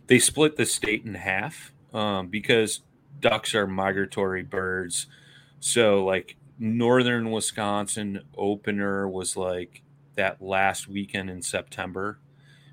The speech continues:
And then southern Wisconsin opener was the first weekend in October. And then we had, like, a full week, and then it just closed Monday through Friday, and it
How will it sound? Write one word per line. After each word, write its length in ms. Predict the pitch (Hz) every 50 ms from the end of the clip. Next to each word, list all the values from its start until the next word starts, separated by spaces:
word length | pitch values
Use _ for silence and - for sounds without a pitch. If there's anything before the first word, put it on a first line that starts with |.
| - _
And 180 | - 104 98 95
then 180 | 92 87 87 87
southern 520 | - - - - 131 123 113 110 107 104
Wisconsin 680 | 98 95 - - - 107 98 95 95 92 - - 101 98
opener 680 | 92 92 98 98 92 - - 92 92 92 92 90 92
was 720 | 92 90 92 95 92 92 92 92 90 92 92 - - - - _ _ _ _ - - - - _ _ _ - -
the 600 | 98 95 98 92 90 90 87 87 87 87 82 - - _ _ -
first 400 | - - - - 101 90 - -
weekend 340 | 101 92 87 - 95 90 90
in 160 | 85 85 87
October. 800 | 85 - - - - - 107 92 90 87 87 82 82 - - - _ - - - - - - _ - _ _ _ _ _ -
And 240 | - 101 98 95 95
then 360 | 95 95 92 92 92 90 90
we 180 | 90 92 98 95
had, 340 | 95 107 98 95 95 92 98
like, 180 | 98 92 -
a 60 | 98 92
full 340 | - - 110 113 110 104
week, 480 | 104 104 101 101 104 98 - - - - -
and 200 | 101 98 95 95
then 220 | 92 92 92 92
it 240 | 95 - - 98 92
just 380 | - - 98 90 - - - - _ _ _
closed 600 | - - - 107 110 107 104 104 104 101 92 -
Monday 840 | 101 98 98 101 98 98 95 95 95 95 98 98 98 98 92 - - _ - _ _ _ _ _ _ _ -
through 400 | - - 107 101 98 95 90 87
Friday, 580 | - - - 113 113 107 101 95 98 95 95
and 100 | 92 90
it 120 | 90 95